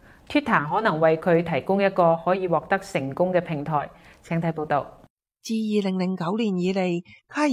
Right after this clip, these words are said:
Speaker 2: 森一直係霍士新聞固定嘅成員，並從二零一六年十一月開始主持自己嘅黃金時段節目《塔克卡爾森今夜騷》。直到上個星期五最後嘅一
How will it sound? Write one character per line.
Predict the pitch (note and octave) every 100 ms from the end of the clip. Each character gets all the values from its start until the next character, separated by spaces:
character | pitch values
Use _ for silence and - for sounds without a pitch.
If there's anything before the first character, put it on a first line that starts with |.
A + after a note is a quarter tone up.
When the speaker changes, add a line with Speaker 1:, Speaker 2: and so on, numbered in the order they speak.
| A3
Speaker 2:
森 | G#3+ B3 B3
一 | A#3+
直 | A3+
係 | F#3 F#3+ F#3
霍 | - G3
士 | - F#3
新 | F#3 A#3
聞 | G#3 F3 F3
固 | F#3 F3+
定 | F3+ E3+
嘅 | F#3+
成 | F#3 E3+ E3+
員， | D#3+ D#3+ F3 _ _ _
並 | G3+ G3+
從 | G#3 F3+ E3+
二 |
零 | F#3 F3 F3
一 | G#3+
六 | G#3 F3
年 | F3 E3+
十 | F3+
一 | E3 G3 F#3+
月 | F#3
開 | G#3 G#3
始 | G3+ F3+ E3+ G3 - - _
主 | G#3+ D4
持 | C#4+ F3 F3
自 | F#3+ F3+
己 | F3+ G3
嘅 | G3 F3+
黃 | F3 E3+
金 | F3+ A3+ A#3
時 | - -
段 | F3+ E3
節 | - F3+
目 | F3 D#3+ - - _
《塔 | - G3
克 | F#3 G#3+ G#3 G3+
卡 | - A#3+
爾 | G3+ F#3
森 | - G#3 G3+ G3+
今 | G#3 G3 F3+
夜 | E3
騷》。 | E3 G3+ F#3+ F#3+ - _ _ _
直 | A#3 A3
到 | A#3+ A#3
上 | A#3 G#3 G3+
個 | A3+
星 | D4 C#4+
期 | G#3+ F3
五 | F3 F3 G3+
最 | G#3+ G#3
後 | G3+ F#3
嘅 | F#3+
一 | G#3+